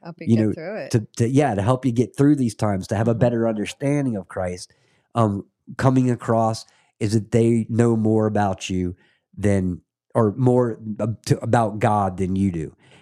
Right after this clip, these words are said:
Speaker 2: And it's like we are all in a, in a working process. We are in a learning process. Every single day, we become better Christians than we were the day before. We are all sinners.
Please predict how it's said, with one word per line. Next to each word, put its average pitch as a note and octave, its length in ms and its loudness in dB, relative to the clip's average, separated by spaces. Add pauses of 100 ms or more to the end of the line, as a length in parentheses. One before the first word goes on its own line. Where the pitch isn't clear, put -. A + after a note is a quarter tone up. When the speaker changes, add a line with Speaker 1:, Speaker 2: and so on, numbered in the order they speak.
Speaker 2:
And A2+ 120 0
it's A2+ 140 -2
like A2+ 220 2
we A2 140 4
are G#2+ 160 2
all A2 420 2
in G#2+ 160 -8
a, G2+ 140 -8
in G#2 140 -12
a G2+ 60 -6
working A2 460 -4
process. E2 520 -8
We G2 180 2
are F#2+ 180 0 (320)
in A#2 100 0
a A2+ 80 2
learning A2 440 2
process. E2 520 -8 (100)
Every A#2 260 2
single B2+ 360 0
day, G2+ 460 -2 (260)
we G#2+ 120 2
become G#2+ 420 2
better A2 300 2
Christians G#2 480 -8
than G#2 80 -4
we G#2 100 -2
were G2+ 220 2
the F#2+ 100 0
day F#2 200 0
before. F2 500 -8 (280)
We G2 120 0
are - 160 -4
all B2+ 240 2
sinners. G2 480 -2